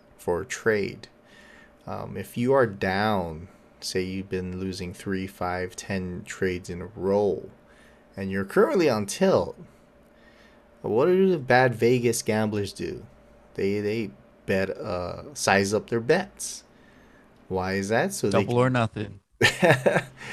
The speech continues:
Speaker 1: Right?
Speaker 2: Double
Speaker 1: So they can
Speaker 2: down.
Speaker 1: recuperate their losses quickly. You know, and it's scary to hear that's some people's actual strategy, you know?
Speaker 2: Yeah.
Speaker 1: And so, um, that's one,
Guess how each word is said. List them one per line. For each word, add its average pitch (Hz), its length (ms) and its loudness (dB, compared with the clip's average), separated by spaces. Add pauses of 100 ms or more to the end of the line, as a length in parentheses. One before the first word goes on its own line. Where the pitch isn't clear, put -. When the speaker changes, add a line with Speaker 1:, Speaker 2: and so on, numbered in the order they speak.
(400)
Speaker 1:
Right? 127 400 4
Speaker 2:
Double 113 40 -4
Speaker 1:
So 123 120 4
they 135 140 6
can 139 140 -4
Speaker 2:
down. 139 40 0
Speaker 1:
recuperate 143 840 6
their 113 200 6
losses 117 680 2
quickly. - 1080 -2 (580)
You 110 160 2
know, 107 140 4
and 123 180 2
it's 127 360 0
scary 202 500 4
to 127 340 2
hear 165 420 2
that's 113 320 0
some 139 260 -4
people's 127 640 -2
actual 92 920 -2
strategy, 185 760 -2 (1040)
you - 180 -4
know? 196 360 -4
Speaker 2:
Yeah. 139 160 -16 (1000)
Speaker 1:
And 107 200 -2
so, 107 600 4
um, 101 500 0 (720)
that's 131 300 2
one, 110 480 2